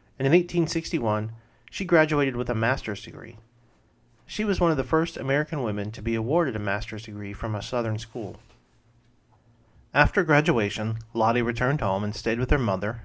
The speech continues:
throughout the American Civil War. When the war ended, the Moon family's wealth was gone. Lottie became a teacher at various girls' schools throughout the South. In eighteen seventy-one, Lottie and a friend opened the Cartersville Female High School in Georgia.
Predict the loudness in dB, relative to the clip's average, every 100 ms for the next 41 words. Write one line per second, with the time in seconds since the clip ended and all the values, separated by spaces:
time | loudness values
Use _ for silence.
0 | -8 0 4 4 2 0 2 2 0 -4
1 | -4 -4 -4 -4 -4 -6 _ _ _ _
2 | _ _ _ _ _ _ _ 0 2 4
3 | 4 4 2 0 -2 -6 -18 _ _ _
4 | _ _ _ 4 8 8 8 4 2 2
5 | 2 4 4 2 -4 -2 0 0 -2 -10
6 | -20 _ _ _ _ _ _ _ _ 6
7 | 6 6 2 2 2 0 -4 -4 -2 -2
8 | 0 2 2 2 -2 -2 0 0 -4 -4
9 | -4 -6 0 2 2 -2 -6 -4 -4 -10
10 | -20 _ _ _ _ -20 _ _ -6 -2
11 | -2 -2 -2 -2 2 2 2 0 -2 -2
12 | -6 -12 -20 _ _ _ _ 4 6 4
13 | 0 -2 -2 0 0 -2 -2 0 -2 -2
14 | 4 4 4 0 0 0 -2 -6 -4 0
15 | 2 0 0 -2 -2 -4 -4 -6 -6 -2
16 | -2 -4 -12